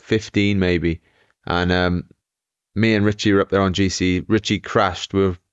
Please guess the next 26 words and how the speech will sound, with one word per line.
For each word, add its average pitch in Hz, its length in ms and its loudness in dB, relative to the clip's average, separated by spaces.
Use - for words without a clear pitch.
descending 95 480 0
into 90 240 -2
Nice, 92 420 -2
um, 85 300 -2
down 95 220 2
a 92 40 2
road 95 180 4
we 90 80 -2
do 95 140 2
in 90 80 0
training 90 400 0
really 90 300 2
off 85 200 -2
a, 87 100 -2
a - 40 0
lot, 87 280 0
and, 90 220 0
um, 87 320 0
he 107 160 0
crashes. 104 600 0
So - 160 -6
then 98 100 2
I 92 100 2
was 90 100 0
like, 90 100 2
"Oh, 95 320 0